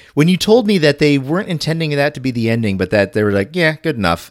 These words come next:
And that what they weren't int-, they were kinda not really intending for the name to be Watergate. And then they were like, "Meh, good enough." It's like, yeah, that's kinda how I feel about this episode. It's like, "Mm,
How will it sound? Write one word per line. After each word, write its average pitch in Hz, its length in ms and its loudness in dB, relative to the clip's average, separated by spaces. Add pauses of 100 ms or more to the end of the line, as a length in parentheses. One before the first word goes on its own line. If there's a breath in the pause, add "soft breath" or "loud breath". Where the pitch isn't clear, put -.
And 127 200 0
that 123 140 4
what 123 160 0
they 131 100 2
weren't 151 240 2
int-, 156 240 -6
they 139 100 2
were 139 140 0
kinda 160 360 -2
not 127 240 0
really 113 220 0
intending 113 380 -4
for 104 80 -8
the 95 140 -4
name 104 420 -4
to 98 40 -8
be 95 120 -6
Watergate. 82 680 0 (400 soft breath)
And 107 140 0
then 107 100 2
they 107 160 2
were 104 140 -2
like, 101 240 0
"Meh, 247 220 2 (120)
good 214 160 2
enough." 202 320 0 (380 loud breath)
It's 165 120 -8
like, 165 200 0 (100)
yeah, 392 560 4
that's 226 160 0
kinda 349 220 -4
how 302 80 2
I 285 80 4
feel 320 160 4
about 262 140 2
this 196 140 2
episode. 107 460 2
It's 92 140 -8
like, 156 160 -2
"Mm, 466 240 -6